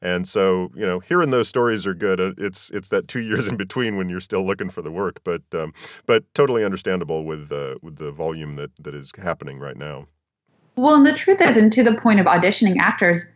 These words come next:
Speaker 2: sometimes I'll audition someone for a role who I think will be really right for it, and it turns out they're just not well suited for it. But they'll stand out in my mind as really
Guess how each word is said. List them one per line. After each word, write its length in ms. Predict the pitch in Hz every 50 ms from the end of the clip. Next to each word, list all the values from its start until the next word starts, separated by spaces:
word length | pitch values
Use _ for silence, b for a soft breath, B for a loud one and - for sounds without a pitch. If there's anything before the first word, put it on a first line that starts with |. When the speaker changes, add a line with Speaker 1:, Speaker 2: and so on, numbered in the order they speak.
| _ _
Speaker 2:
sometimes 420 | - - 311 415 - 494 494 480 -
I'll 140 | 262 247 220
audition 480 | 208 196 185 - 185 - - 226 214
someone 280 | 214 - 190 190 190 190
for 140 | - 175 170
a 60 | 175
role 300 | 165 160 165 170 190 220
who 120 | 208 214 190
I 80 | 175
think 300 | 170 - - 185 190 190
will 100 | 226 214
be 140 | 175 196 185
really 260 | 170 160 165 165 170
right 320 | 165 156 156 151 151 - -
for 160 | - 240 240
it, 200 | 285 311 - -
and 100 | - 202
it 80 | 202 208
turns 180 | - 226 262 285
out 140 | 339 262
they're 140 | 233 247 247
just 260 | 226 294 294 - - _ _
not 460 | 208 196 202 202 202 208 214 208 - - - _ _ _ _ _ _
well 240 | - 180 190 190 190
suited 360 | 190 - 196 190 196 277 285 -
for 160 | - 339 349 381
it. 260 | 415 427 415 370 - B B B B B B B _
But 260 | - 233 214 - -
they'll 440 | 202 254 262 262 254 240 220 156 - -
stand 320 | - - 269 269 277 285
out 180 | 294 311 330 -
in 60 | 277
my 140 | 247 233 214
mind 200 | 214 220 233 220
as 160 | 208 202 - -
really 760 | 175 180 208 220 233 240 247 247 247 247 247 240 240 -